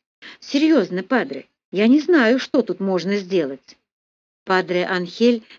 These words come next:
сел за письменный стол. «А вам бы следовало знать», сказал он, «ведь вы с подобными проблемами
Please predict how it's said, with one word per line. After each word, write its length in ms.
сел 160
за 140
письменный 560
стол. 420
«А 160
вам 400
бы 120
следовало 720
знать», 380
сказал 400
он, 220
«ведь 280
вы 200
с 100
подобными 600
проблемами 720